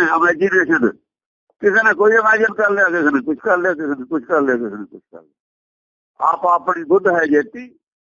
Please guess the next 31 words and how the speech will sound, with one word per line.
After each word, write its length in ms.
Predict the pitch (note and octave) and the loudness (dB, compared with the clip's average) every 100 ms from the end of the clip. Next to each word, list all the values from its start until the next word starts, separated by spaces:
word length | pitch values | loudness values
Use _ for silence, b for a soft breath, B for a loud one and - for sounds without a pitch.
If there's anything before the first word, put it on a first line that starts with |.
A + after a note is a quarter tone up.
| _ _ | _ _
ਵਰਣਨ 360 | B2 D3+ F3 F3+ F#3+ | -2 0 0 -4 -4
ਭਿੰਨ 180 | C3+ | -4
ਭਿੰਨ। 280 | B2+ C#3+ C3 B2 _ _ G#2+ _ _ _ _ | -2 -4 -4 -10 _ _ _ _ _ _ _
ਉਹਦੇ 260 | - A3+ C4 | -4 0 2
ਨਾਲ 140 | C4+ | 2
ਧਿਆਨ 360 | C4+ A#3+ G#3+ A#3+ | 2 2 2 0
ਦੱਸੋ 240 | A#3+ G#3+ A3 | -2 -2 -2
ਕਿਵੇਂ 260 | A3 G#3+ | 0 0
ਧਰੀਏ, 340 | G#3 F3 F#3 G#3 | 0 0 0 -2
ਜਿਹਦਾ 260 | A3+ A#3 | 0 2
ਰੂਪ 260 | G#3 G3+ G3+ | 4 2 2
ਰੇਖ 180 | G3 F#3+ | 0 2
ਕੁਛ 220 | G3+ C#3+ | 0 0
ਹੈ 60 | C#3 | 0
ਹੀ 140 | C#3+ | 0
ਨਹੀਂ, 140 | A2+ G2 _ _ _ _ _ _ _ _ _ _ _ _ _ _ _ _ | -2 -14 _ _ _ _ _ _ _ _ _ _ _ _ _ _ _ _
ਤੇ 100 | E4 | -2
ਦੇਖਿਆ 420 | G3 F3+ F#3+ G#3+ A#3+ | 0 0 0 0 0
ਨਹੀਂ 120 | A#3+ | 0
ਜਾ 160 | G#3 F3+ | 0 0
ਸਕਦਾ। 300 | C#3 C#3+ D3 | 2 2 2
ਉਹਦਾ 260 | G3 B3 | 2 0
ਧਿਆਨ 340 | A#3+ A3+ G3 G3+ | 0 0 0 0
ਕੌਣ 280 | G3 G#3 G3 | 0 0 0
ਧਰੂਗਾ, 340 | F3+ A#2+ C3+ | 0 0 0
ਕਿਵੇਂ 300 | C3+ F#3+ G#3+ | -2 -2 0
ਧਰਿਆ 240 | G3 D3+ A#2+ | 2 2 2
ਜਾਊਗਾ? 360 | A2 G#2 C#3+ | 0 0 -2
ਜਿੰਨਾ 420 | C#3+ D#3 D#3+ F3+ | 0 -2 0 -2
ਚਿਰ 260 | F3+ F#3 G3 G3+ - _ _ _ _ _ | 0 2 2 0 -4 _ _ _ _ _
ਗਿਆਨ 460 | D3 D#3 F3+ G3+ | 0 2 4 2